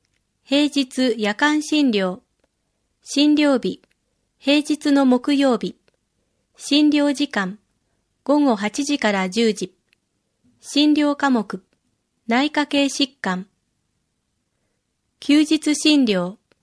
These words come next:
診療日。日曜日。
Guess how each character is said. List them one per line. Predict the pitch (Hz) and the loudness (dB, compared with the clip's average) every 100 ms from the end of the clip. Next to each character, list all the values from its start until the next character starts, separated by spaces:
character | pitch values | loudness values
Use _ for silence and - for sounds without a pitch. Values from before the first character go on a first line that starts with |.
| _ _ _ _ _ | _ _ _ _ _
診 | - - 294 294 | -6 2 4 4
療 | 294 262 | 4 2
日。 | 226 180 _ _ _ _ _ _ _ 226 | -2 -8 _ _ _ _ _ _ _ -2
日 | 226 - 294 | -2 0 2
曜 | 294 269 | 4 2
日。 | 202 220 | -2 -8